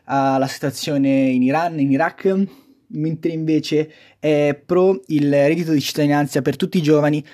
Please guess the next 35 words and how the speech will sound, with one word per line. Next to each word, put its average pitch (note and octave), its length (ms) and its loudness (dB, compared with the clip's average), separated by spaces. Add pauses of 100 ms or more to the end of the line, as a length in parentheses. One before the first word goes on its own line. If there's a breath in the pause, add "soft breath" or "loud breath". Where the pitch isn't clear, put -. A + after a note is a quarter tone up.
(100)
dopo C#3+ 280 -2
i C3+ 40 2
diciotto C3+ 400 -2
anni. E3 380 -8 (160 soft breath)
Ha D3 80 -10
scritto E3+ 240 -4
anche E3 180 -2
un E3+ 80 -2
libro G3 480 0 (180 soft breath)
per C#3+ 120 -6
questa D3+ 280 -6
cosa A3 640 2
e C#3+ 360 -2
lui, D#3 540 0 (200 soft breath)
diciamo, D3 320 -4
va D3+ 100 0
un D3+ 100 0
pochino E3 300 -4
contro G3 440 2
l'automatizzazione D#3+ 960 -2
del C#3 140 -2
lavoro E3 580 0 (380 soft breath)
e, C3 540 0
mm, B2 440 0
e C3+ 80 -8
quindi C#3+ 140 -4
appunto C#3 260 -4
questo D3 260 -4
reddito E3 380 0
dovrebbe D3 680 -2 (400 soft breath)
incentivare D#3 760 -4
il D3 100 -2
lavoro C#3 400 0
dei C3+ 200 2
giovani. C3+ 540 0